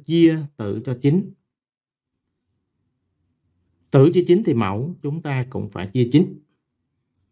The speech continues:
Âm chín chia chín thì chúng ta được là âm một nha. Hai mươi bảy chia chín thì chúng ta được ba. Đó.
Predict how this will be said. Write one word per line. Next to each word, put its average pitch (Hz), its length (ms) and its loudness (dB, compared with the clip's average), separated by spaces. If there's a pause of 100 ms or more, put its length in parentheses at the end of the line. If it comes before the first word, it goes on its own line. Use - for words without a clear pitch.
(440)
Âm 160 240 0
chín 170 260 2
chia 160 200 0
chín 170 240 0
thì 131 160 -2
chúng 135 120 -2
ta 151 80 -6
được 110 240 -4
là 104 380 -4 (640)
âm 127 180 0
một 110 280 -2 (220)
nha. 110 200 -10 (1300)
Hai 170 220 0
mươi 165 120 2
bảy 139 200 -2
chia 131 180 -8
chín 143 180 -6
thì 127 140 -6
chúng 120 120 -8
ta 131 80 -8
được 101 260 -6 (380)
ba. 127 320 -2 (1080)
Đó. 101 240 -6